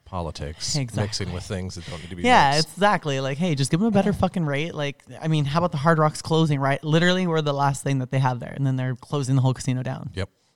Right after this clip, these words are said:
Speaker 2: That's crazy.
Speaker 1: Yeah. I don't know if you fuckers knew that or not, but yeah,
Speaker 2: Mm-hmm.
Speaker 1: it's
Speaker 2: Hard Rock's gone.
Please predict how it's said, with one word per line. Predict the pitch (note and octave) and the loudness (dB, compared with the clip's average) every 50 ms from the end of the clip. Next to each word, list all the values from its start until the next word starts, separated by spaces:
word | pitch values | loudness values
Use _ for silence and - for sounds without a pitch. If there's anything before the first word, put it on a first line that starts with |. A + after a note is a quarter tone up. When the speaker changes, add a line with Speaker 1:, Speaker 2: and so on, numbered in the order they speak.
| _ - | _ -18
Speaker 2:
That's | - - | -18 -16
crazy. | - - - - - - - _ - _ _ - | -16 -18 -20 -20 -20 -20 -20 _ -20 _ _ -10
Speaker 1:
Yeah. | E2 | -10
I | - - - - - | -10 -10 -16 -20 -12
don't | - G#2 | -8 -6
know | G#2 | -6
if | F#2+ - | -6 -6
you | G2+ | -6
fuckers | - G2 F#2+ - F#2+ F2+ | -6 -6 -6 -6 -8 -6
knew | A2+ B2+ | -4 -2
that | B2 G2+ F2+ E2 | -2 -2 -2 -2
or | D#2+ | -4
not, | E2 E2 F2 F#2 - _ _ | -4 -6 -6 -6 -8 _ _
but | C3+ B2+ B2+ C3+ | -4 0 0 2
yeah, | D3+ E3 F3 | 2 4 2
Speaker 2:
Mm-hmm. | F3+ F3 D3+ | 2 0 0
Speaker 1:
it's | A#2+ C#3 | 0 0
Speaker 2:
Hard | C#3 C#3+ | 0 2
Rock's | D3+ D#3 E3 E3+ - - | 4 2 2 2 0 -4
gone. | - F3 F#3 G3+ G#3 G3+ F#3+ F3 | -2 0 0 2 4 4 4 2